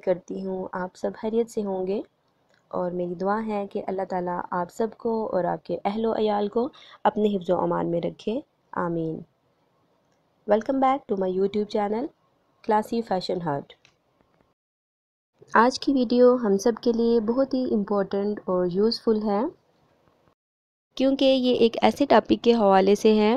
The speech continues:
जो mostly घरों में इग्नोर हो जाता है।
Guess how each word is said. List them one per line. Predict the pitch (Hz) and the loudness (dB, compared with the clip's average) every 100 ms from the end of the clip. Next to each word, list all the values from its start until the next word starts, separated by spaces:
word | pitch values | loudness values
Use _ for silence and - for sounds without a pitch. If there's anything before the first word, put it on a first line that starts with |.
| 285 | 2
जो | 220 208 202 | 4 4 6
mostly | 202 220 240 226 220 233 | 6 4 4 4 4 4
घरों | 226 202 202 | 4 6 8
में | 208 214 285 - - - 233 | 6 4 2 -4 -20 -2 0
इग्नोर | 202 240 247 | 6 8 10
हो | 240 196 | 8 6
जाता | 202 180 196 | 2 2 2
है। | 185 | 4